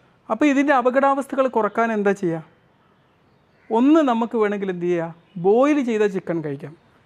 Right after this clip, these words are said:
ബേക്ക് ചെയ്തത് കഴിക്കാം, അല്ലെങ്കിൽ സ്റ്റീം ചെയ്തത് കഴിക്കാം. അതും സ്ഥിരമായിട്ടല്ല കേട്ടോ,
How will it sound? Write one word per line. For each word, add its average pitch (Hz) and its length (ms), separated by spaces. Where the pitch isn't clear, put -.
ബേക്ക് 233 560
ചെയ്തത് 240 480
കഴിക്കാം, 202 420
അല്ലെങ്കിൽ 190 340
സ്റ്റീം 214 380
ചെയ്തത് 170 320
കഴിക്കാം. 151 260
അതും 226 160
സ്ഥിരമായിട്ടല്ല 202 680
കേട്ടോ, 156 220